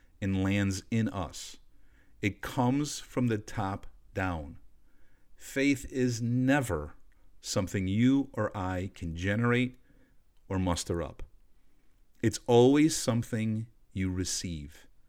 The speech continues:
It's always a precious gift from God.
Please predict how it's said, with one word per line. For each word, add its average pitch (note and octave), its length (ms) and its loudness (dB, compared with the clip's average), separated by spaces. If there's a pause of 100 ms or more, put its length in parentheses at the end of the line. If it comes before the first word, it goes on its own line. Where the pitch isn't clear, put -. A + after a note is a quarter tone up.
(440)
It's G#2+ 200 0 (240)
always F2+ 880 0 (160)
a F#2 80 -8
precious - 720 -6
gift F2 560 -6 (380)
from F2+ 260 -4
God. D2+ 360 -6